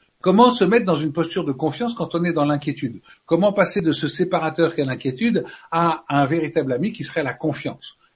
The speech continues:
Et là, il y a des techniques, je vous en parlerai après, mais il y a des techniques qui nous permettent d'intégrer en nous ce véritable ami. Et ce véritable ami, c'est quoi ? C'est, c'est quelque chose qui va nous permettre,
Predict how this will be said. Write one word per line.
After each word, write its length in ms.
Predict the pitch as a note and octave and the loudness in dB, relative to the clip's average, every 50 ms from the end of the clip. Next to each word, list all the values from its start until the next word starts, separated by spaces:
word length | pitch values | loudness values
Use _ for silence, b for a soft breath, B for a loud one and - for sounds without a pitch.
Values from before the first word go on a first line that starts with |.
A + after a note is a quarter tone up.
| _ | _
Et 40 | B2 | 0
là, 120 | B2 D3+ F3+ | 2 4 6
il 60 | E3 | 6
y 40 | D3 | 4
a 40 | |
des 140 | C3+ C#3 C3+ | 4 2 0
techniques, 360 | C3+ C#3 A#2 A#2+ E3+ G3+ F#3 | 0 -2 0 0 0 0 0
je 100 | C#3+ C3+ | -2 -4
vous 80 | B2+ B2+ | -4 -6
en 60 | A#2 | -4
parlerai 280 | - A#2 A#2 A2 A#2 B2 | -2 -2 -2 0 0 0
après, 400 | G2 - - - F#3+ G3+ G3+ b b b b b b - | 0 -2 -2 -2 -4 -4 -4 b b b b b b -4
mais 100 | C3 B2+ | 0 2
il 40 | C#3+ | 2
y 20 | |
a 40 | D3+ | 4
des 160 | F3 G3 F#3+ | 4 2 2
techniques 420 | F#3 D#3+ C3 - - A3 C4 A#3+ | 2 0 0 2 0 0 0 0
qui 100 | - F3 | 2 2
nous 120 | D#3 C#3+ C3 | 2 2 2
permettent 480 | C#3 C3 B2 C3 E3 A#3+ C#4 C4+ - - _ _ | 0 -2 0 0 2 2 0 0 -2 -10 _ _
d'intégrer 840 | C3 C3 E3 A3 A#3+ B3 A#3+ A3 F#3+ D#3+ C3 C#3 C#3 G3 A3 A3+ A3 - | -6 0 2 2 4 2 2 0 0 0 0 -2 -2 -2 0 -2 -2 -2
en 200 | F3 E3+ E3+ E3 | 0 2 2 4
nous 400 | E3 E3 F3+ G#3 A#3 C4 C4 A3+ | 4 4 4 4 4 4 4 4
ce 440 | - - - E3+ D#3+ D#3 D#3 C3+ C3 | 2 -2 0 2 4 4 4 2 -2
véritable 500 | B2 D3 D3+ C#3+ C#3 - D3+ C#3 C3 B2 | -2 0 0 0 2 2 0 2 2 0
ami. 380 | A#2 B2 D#3+ A3+ C#4 C#4 C4 b b b b b b _ - | 0 0 2 2 2 2 2 b b b b b b _ -4
Et 180 | D#3+ D#3 D3+ | 0 0 0
ce 140 | D3 - E3+ | 2 2 2
véritable 480 | E3 E3 E3+ D#3 D#3+ - E3 D3 C#3 C3 | 2 2 2 0 0 0 0 0 2 0
ami, 200 | C#3 F#3+ C4 C4+ | 2 2 2 2
c'est 160 | - - D3 | 2 0 -2
quoi ? 140 | - A#3+ B3+ | 0 0 -2
C'est, 240 | - - D#3+ C#3+ - | 0 -2 -4 -6 -6
c'est 160 | - - C3 | -8 -12 -8
quelque 300 | - F#3 F#3 F3+ - D#3+ | -6 -6 -6 -4 -4 -4
chose 240 | - - B3+ A#3 A#3+ | -2 -2 -4 -4 -4
qui 100 | - F3 | -4 -2
va 120 | E3 D#3+ | 0 0
nous 120 | D#3 C#3+ | 0 0
permettre, 600 | C3 - C#3 A2+ A#2 D3 A3 B3+ A#3+ - - - | -2 -2 -4 -4 -2 -4 -4 -4 -4 -8 -14 -16